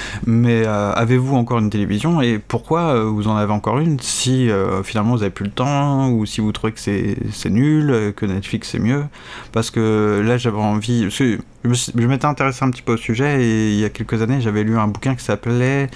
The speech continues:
qui s'appelle toujours, euh, j'ai oublié le nom de l'auteur, c'est Brigitte quelque chose, j'ai oublié, bref. Euh, la sociologie de la télévision. Bon, de toute façon, quand, à l'université, j'avais déjà étudié ce genre de trucs, euh, aussi en sociaux,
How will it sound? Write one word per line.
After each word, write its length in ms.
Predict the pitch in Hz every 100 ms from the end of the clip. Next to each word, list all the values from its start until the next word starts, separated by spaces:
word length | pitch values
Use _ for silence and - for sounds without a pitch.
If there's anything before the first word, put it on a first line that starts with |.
| - - -
qui 80 | -
s'appelle 240 | 196 110 104
toujours, 460 | - 104 135 131
euh, 500 | 113 104 98 95 95
j'ai 100 | 101
oublié 160 | 107 110
le 60 | 113
nom 120 | 110
de 40 |
l'auteur, 300 | 104 104 104
c'est 160 | - 98
Brigitte 400 | 98 107 107 117
quelque 200 | 104 -
chose, 200 | 127 123
j'ai 100 | 110
oublié, 300 | 101 82 92
bref. 320 | - 113 - - - - - - 117
Euh, 560 | 117 117 113 113 110
la 160 | 110 107
sociologie 640 | - 143 - 139 131 151
de 60 | 117
la 80 |
télévision. 400 | 110 113 107 104
Bon, 160 | 92 92
de 40 |
toute 80 | 98
façon, 220 | - 110 -
quand, 220 | - 104
à 140 | -
l'université, 500 | 107 104 104 - 131
j'avais 240 | 120 101 95
déjà 320 | 101 110 110
étudié 340 | 98 - 101
ce 100 | 101
genre 120 | - 92
de 100 | 90
trucs, 320 | - 113 -
euh, 280 | 113 101 92
aussi 320 | 104 - 113
en 260 | 95 92
sociaux, 420 | - 104 - 139